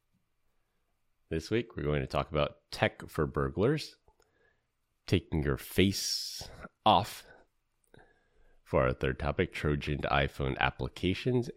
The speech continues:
and close with some unwritten rules of life. For our first topic, thieves in Minnesota are using devices to knock out Wi-Fi cameras before committing burglaries to prevent them from recording the footage. This is nothing new,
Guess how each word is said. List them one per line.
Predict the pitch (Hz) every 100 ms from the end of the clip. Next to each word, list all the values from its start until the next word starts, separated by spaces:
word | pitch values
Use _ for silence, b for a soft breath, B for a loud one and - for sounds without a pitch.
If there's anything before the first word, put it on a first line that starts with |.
| -
and | 135 143
close | - 107 107 98
with | 85
some | - 71 - -
unwritten | 104 101 85 87 87 80
rules | 73 78 80 78
of | - 73 73 -
life. | - - 80 - - _ _ _ - - - - - - _ _ _ _ _ _ _
For | -
our | 50 52
first | 65 60
topic, | - 73 - 110 -
thieves | 71 69 67
in | 69 67
Minnesota | 67 67 78 76
are | 69
using | 73 69 76
devices | 67 67 64 73 - 76 -
to | - 67 -
knock | 73 73 117 -
out | 135 -
Wi-Fi | 78 107 107 65
cameras | 62 - 62 64
before | - - 71 69
committing | - 73 67 58 -
burglaries | 87 92 73 60 58 65 -
to |
prevent | - 65 76 76
them | 76
from | 71 67 64
recording | 62 - 107 104 101 107
the | 76 78
footage. | - 76 - - - - _ _ _ _ _ _ _ _ _ _ _
This | 127 131
is | 127
nothing | 120 143 104
new, | 98